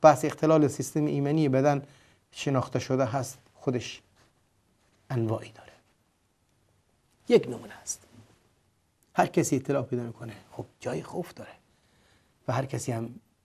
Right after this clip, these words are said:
م-، معلومات بگیره یا بدونه که در هر، در کشور ما فقط چند صد هزار انسان به این بیماری لاعلاج مبتلا هستند. خب، به هر حال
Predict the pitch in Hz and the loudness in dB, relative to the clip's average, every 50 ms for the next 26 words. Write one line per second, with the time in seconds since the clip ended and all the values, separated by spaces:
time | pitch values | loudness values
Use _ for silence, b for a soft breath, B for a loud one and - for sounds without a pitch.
0 | _ _ _ _ _ _ _ _ _ _ 240 202 139 131 127 123 120 120 - - | _ _ _ _ _ _ _ _ _ _ -8 -4 -2 -2 0 -2 -2 -6 -8 -4
1 | 135 131 131 131 135 135 143 139 131 135 - - 123 104 110 113 110 117 123 123 | -2 0 2 2 2 4 4 2 0 0 -4 -8 -8 -6 -6 -6 -4 -4 -2 2
2 | 123 180 175 156 156 156 123 117 135 139 127 117 b b b b b b b b | 4 6 6 8 6 6 4 4 2 2 0 0 b b b b b b b b
3 | 156 151 - - - 135 139 127 - 131 - - 175 156 156 160 151 - - 123 | 6 6 6 2 -4 -4 -4 -2 -4 -2 2 4 6 6 8 6 4 4 2 0
4 | 131 127 - - 135 131 127 127 - b b b b b b - - 151 147 127 | -2 -2 -2 -2 -2 -2 -2 -2 -6 b b b b b b 0 4 4 4 4
5 | 117 - 131 123 131 156 156 156 151 147 160 - - - - _ _ _ _ _ | 4 0 0 6 10 12 12 12 12 10 6 2 -4 -18 -20 _ _ _ _ _
6 | _ _ _ - 139 127 123 - - 143 139 135 120 113 135 - 160 143 127 123 | _ _ _ -6 -2 -2 -2 0 0 0 0 0 0 0 0 0 0 0 2 2
7 | 135 135 127 123 120 117 131 139 139 139 131 135 B B B B B - 127 127 | 2 2 2 2 2 2 4 4 4 4 2 0 B B B B B 4 8 10
8 | 135 139 143 143 - - 147 139 160 170 196 202 165 160 151 139 127 - - 127 | 12 12 12 10 8 6 4 6 8 10 10 8 8 6 6 4 4 2 0 0
9 | 127 127 117 107 113 - - - - - - - b b b b b b b - | 0 0 0 -2 -6 -10 -12 -12 -14 -14 -14 -16 b b b b b b b -14
10 | - 120 - - _ - - - 95 101 - 120 117 113 | -12 -12 -12 -12 _ -14 -12 -10 -10 -8 -6 -4 -4 -4